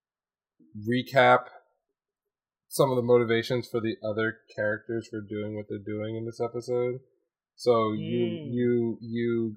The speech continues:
Speaker 1: obviously you get Kamo's backstory, which is awesome. I mean, like, he's a, he's definitely not, like, a primary character. He's a supporting character and definitely not
Speaker 2: Yeah.
Speaker 1: one it gets a lot of screen time, but you can, you,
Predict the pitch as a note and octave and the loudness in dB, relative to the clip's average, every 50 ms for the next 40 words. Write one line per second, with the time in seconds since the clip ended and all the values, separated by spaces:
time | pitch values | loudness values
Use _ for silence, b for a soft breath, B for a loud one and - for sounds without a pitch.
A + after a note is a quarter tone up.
0 | - - B2 C3 C3 B2+ - - C3 B2 A#2+ A2+ A#2+ A2 - - _ - - B2 | 2 6 6 6 6 4 -2 -4 -4 -4 -2 0 0 0 0 -2 _ -4 0 0
1 | A#2+ A#2+ A#2+ A2+ A2 G2+ G2 A2+ G#2+ G#2+ G#2+ - - - A#2 G2+ F#2+ F2+ F2+ F2 | 2 2 2 0 0 -2 0 2 2 2 2 0 -4 -8 -6 -4 -2 -2 -2 -2
2 | F2+ F#2 G2 _ _ _ _ _ _ _ _ _ _ - A2+ G2+ A2+ A2+ G#2 G2+ | -4 -6 -10 _ _ _ _ _ _ _ _ _ _ -10 -8 -6 -4 -4 -4 -4
3 | G2 F#2 F2+ - - _ _ _ _ _ _ - G#2+ A2+ G2+ - - - E2+ E2+ | -6 -8 -10 -14 -16 _ _ _ _ _ _ -2 2 2 2 2 0 -4 -10 -10
4 | G2+ A2+ _ _ _ - G#2 G#2 A2 A2 G#2+ G#2+ G#2 G2+ G2+ - - D3 C#3+ C3+ | -12 -14 _ _ _ -10 -8 -6 -4 -4 -4 -2 -2 -4 -4 -2 0 0 2 2
5 | B2+ C#3 C3 B2+ - - - _ _ - E3+ E3+ D3+ C3+ B2 C3 C3 A#2 E3 F3 | 4 6 6 6 4 2 -12 _ _ 2 4 4 4 4 -2 -4 6 10 10 10
6 | F#3+ G3+ G3+ F#3+ F3+ D#3+ D3 C#3 C3 C3+ B2 B2+ B2 A2+ - A2+ G#2 - _ _ | 12 12 10 8 8 8 10 12 12 12 12 10 6 4 4 2 2 0 _ _
7 | _ - _ - - A#2 A#2 A#2 A#2 A#2 A2+ A2 G#2+ G#2+ G#2 G2+ F#2+ F#2+ _ _ | _ -20 _ 2 4 6 6 6 6 4 4 2 4 2 2 0 -2 -4 _ _
8 | - D#3 E3+ E3 C3 A2 G#2 - G#2+ G#2 G2+ G2+ G2+ - - - - C#3 C3+ B2 | 0 4 4 6 4 4 0 -2 -6 -6 -6 -8 -10 -12 -12 -8 -6 -4 -4 -4
9 | A2 G#2 - G#2+ G#2+ G#2 G2+ - - G#2+ G2+ G2 G2 G2 G2+ A2 A2+ - - A2+ | -4 -6 -4 -2 -2 -2 -2 -4 -4 -4 -4 -4 -4 -6 -2 -2 -2 -2 -2 -2
10 | - A3 G#3 F3+ C3+ G2 F2+ G2 G2+ G2+ G2+ - - _ _ _ _ - B2 A2+ | 0 2 4 4 2 2 0 -6 -6 -8 -8 -12 -16 _ _ _ _ -4 0 0
11 | B2 A#2 - B2 A#2 A2 G#2 G2 - - C#3+ D3 D3+ D3 C#3 A#2+ A2 G#2 G#2 G2+ | 0 2 4 6 6 6 6 4 0 -2 -2 0 0 0 2 2 2 2 2 -2
12 | G#2+ F#2 A#2+ C3+ D3 D3+ D3 C#3+ C3 C3 C#3 C#3+ | -2 -2 0 0 0 0 0 0 -2 -6 -10 -10